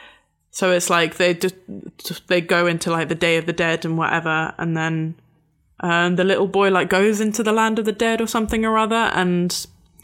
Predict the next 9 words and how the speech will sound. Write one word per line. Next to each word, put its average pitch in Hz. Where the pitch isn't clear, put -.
they're, 180
they're 190
in 190
the 175
land 175
of 165
the 170
dead 160
until 170